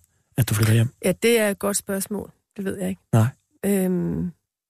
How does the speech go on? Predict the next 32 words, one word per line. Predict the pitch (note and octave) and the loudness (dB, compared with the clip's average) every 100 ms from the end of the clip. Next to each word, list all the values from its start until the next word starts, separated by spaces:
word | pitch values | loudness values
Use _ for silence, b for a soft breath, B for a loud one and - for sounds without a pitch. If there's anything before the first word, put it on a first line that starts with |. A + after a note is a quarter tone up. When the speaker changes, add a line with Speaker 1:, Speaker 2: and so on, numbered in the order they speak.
| _ _ - | _ _ -4
Speaker 1:
Det | G#2+ | 2
behøver | A2+ G#2 | 4 4
man | F#2 | -2
jo | |
heller | G2+ | -4
ikke | G#2 G#2 | -4 -4
vide. | G#2+ | -2
Speaker 2:
Nej, | G#3 G#3 - - _ - | 0 0 -2 -12 _ -8
det | G#3 | -6
ved | - | -6
jeg | G#3 | -8
faktisk | F#3+ F#3 G3 | -10 -10 -10
overhovedet | F#3 G3+ G3 | -6 -2 0
ikke, | F#3 - | -2 -2
men, | G#3 F#3+ F#3 | -2 0 0
men | G3 | 0
det | F#3 | 0
er | |
klart, | - A3 G#3+ | 0 0 0
det, | - - - | -8 -14 -6
det, | A3 G#3+ G#3+ | -4 -4 -2
jamen, | G3+ | -2
det | G#3 | -2
finder | B3+ B3 | -2 0
jeg | A3+ | 2
ud | G#3+ | 2
af, | |
når | G#3 | 0
jeg | F#3+ | -2
begynder | G3 G3 | -4 -6
at | F#3+ | -6
skrive. | - G3+ | -2 -2